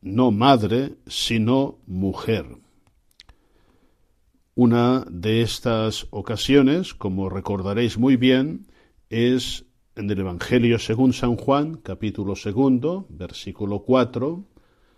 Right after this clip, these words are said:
cuando María se dispone a mediar, a interceder en las bodas de Caná. Y el Papa Benedicto se pregunta, ¿por qué no le dice madre?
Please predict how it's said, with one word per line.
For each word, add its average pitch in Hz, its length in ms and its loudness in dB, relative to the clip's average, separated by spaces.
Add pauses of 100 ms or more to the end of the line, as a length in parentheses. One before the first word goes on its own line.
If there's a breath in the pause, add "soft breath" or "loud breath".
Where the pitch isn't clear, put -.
(160)
cuando 127 340 2
María 131 420 2
se 110 220 -4
dispone 120 560 0
a 104 80 -2
mediar, 113 680 -2 (160)
a 104 100 -6
interceder 107 960 -2 (640 soft breath)
en 117 180 0
las 98 220 -4
bodas 110 380 -2
de 87 120 -8
Caná. 76 360 -12 (1600 soft breath)
Y 151 60 4
el 156 80 4
Papa 214 280 2
Benedicto 156 760 2
se - 180 -2
pregunta, 107 800 -2 (560)
¿por 143 300 6
qué 226 140 4
no 196 140 2
le 110 140 6
dice 107 360 0
madre? 104 520 -4